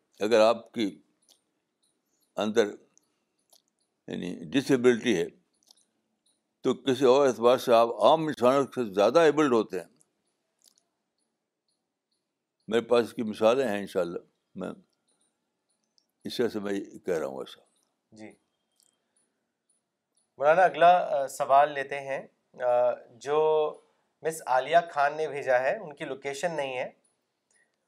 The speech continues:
Speaker 2: انہوں نے لکھا ہے کہ، آ، مولانا، I am very confused about نظر۔ حدیث میں آیا ہے کہ العین حق۔ People quote this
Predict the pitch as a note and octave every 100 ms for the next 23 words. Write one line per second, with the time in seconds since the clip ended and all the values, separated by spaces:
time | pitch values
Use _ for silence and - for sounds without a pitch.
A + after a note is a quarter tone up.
0 | _ D3+ D#3+ F#3+ F#3 E3+ F3 F#3 F3+ F#3+
1 | F#3+ F#3 F#3 F3+ C3+ C3+ C3 C#3+ D3+ F3
2 | G#3 G3 - D3 G#3+ G#3 D3 D3+ - F3
3 | F3+ G#3 G3+ - D3 D3 E3 F3+ - -
4 | B2+ B2+ C#3+ D3+ C#3+ G2+ - _ _ _
5 | _ _ _ _ _ - C#3 E3 G3 F3+
6 | F#3+ E3+ C#3 E3 F3+ E3+ F#3 - F3+ F3+
7 | F#3 F3+ _ _ _ _ _ _ _ -
8 | D#3+ F#3 G#3 - D#3 D#3 E3+ G3 G#3 -
9 | - D3+ - F3+ - - _ _ _ _
10 | _ _ _ _ _ _ - F3+ F#3 A3+
11 | - F3+ G3 G#3 F#3+ G#3